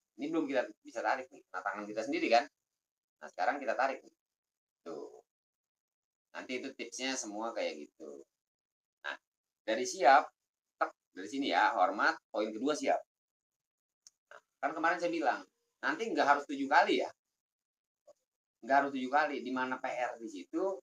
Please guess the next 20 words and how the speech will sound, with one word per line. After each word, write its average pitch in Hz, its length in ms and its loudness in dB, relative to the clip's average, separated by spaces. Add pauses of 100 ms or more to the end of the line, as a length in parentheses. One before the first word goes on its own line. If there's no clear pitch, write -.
(140)
kerjain 117 240 -2
yang 120 160 -4
itu. - 320 -12 (580)
Poin 87 240 -6
siap, 107 320 -4 (400)
siap, - 320 -12 (800)
siap. 131 400 -14 (240)
Tapi - 320 -2
kalau 147 160 8
misalkan 95 400 -4
ngerasa 98 400 -2
salamnya 87 400 -4
belum 78 160 -18
dapat, 85 400 -6
ya 82 80 -14
salam 73 320 -10
lagi. 107 240 -12 (1400)
Seret, 110 240 -6 (720)
salam 76 240 -8
lagi. 104 320 -12